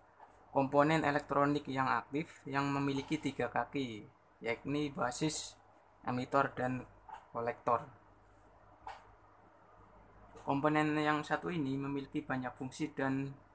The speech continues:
dalam penggunaan sehari-hari di rangkaian elektronik. Fungsi dari transistor ini sendiri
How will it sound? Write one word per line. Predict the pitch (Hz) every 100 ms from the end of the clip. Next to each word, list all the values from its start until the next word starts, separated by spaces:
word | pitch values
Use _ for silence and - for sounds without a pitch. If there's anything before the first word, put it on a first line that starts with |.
| - - -
dalam | - 117 143
penggunaan | 139 120 120 117 143 147 147 151 - - -
sehari-hari | - 113 117 117 120 135 110 98 - - - - - -
di | -
rangkaian | 113 110 123 123
elektronik. | - 117 113 117 120 120 - - - _ _ - - - - - - - - - - - - - -
Fungsi | 143 151 - 156 143
dari | 139 139 147 143
transistor | 147 143 143 - 143 143
ini | 143
sendiri | 135 151 170 - 117